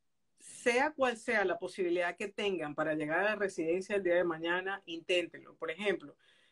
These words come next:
yo tengo un caso muy particular que es la visa de hermano. La visa de hermano se demora muchísimos años, diez, doce, trece años,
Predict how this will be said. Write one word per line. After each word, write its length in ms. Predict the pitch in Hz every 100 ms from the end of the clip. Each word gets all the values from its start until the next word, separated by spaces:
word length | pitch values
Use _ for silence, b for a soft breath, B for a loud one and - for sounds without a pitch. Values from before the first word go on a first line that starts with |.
| b
yo 200 | 175 190
tengo 240 | 202 220
un 80 | 226
caso 260 | 226 220 233
muy 140 | 220
particular 560 | 220 208 208 190 190 214
que 100 | 196
es 100 | 190
la 160 | 202
visa 280 | 190 185 196
de 80 | 180
hermano. 400 | 196 247 214 143
La 100 | 143
visa 240 | 147 151
de 40 | 208
hermano 220 | 185 180
se 140 | 196
demora 320 | 185 165 175 196
muchísimos 720 | 190 175 220 220 220 180 165
años, 320 | 143 160 190
diez, 260 | 185 185 180
doce, 320 | 185 190 -
trece 360 | - 175 185
años, 340 | 156 151 185